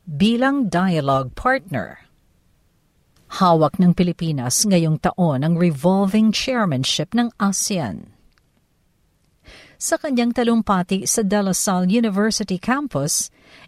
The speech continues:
inanunsyo ni Minister Wong ang bagong phase ng asean Australia Political Security Partnership na popondohan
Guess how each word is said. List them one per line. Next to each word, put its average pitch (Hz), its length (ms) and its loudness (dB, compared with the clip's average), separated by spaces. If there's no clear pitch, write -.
inanunsyo 247 640 0
ni 262 160 2
Minister 247 560 0
Wong 180 480 2
ang 214 240 4
bagong 180 400 2
phase 131 480 -4
ng 202 160 0
asean 233 480 0
Australia 208 720 0
Political 208 560 0
Security 170 640 -2
Partnership 139 720 -4
na 247 80 2
popondohan 214 960 2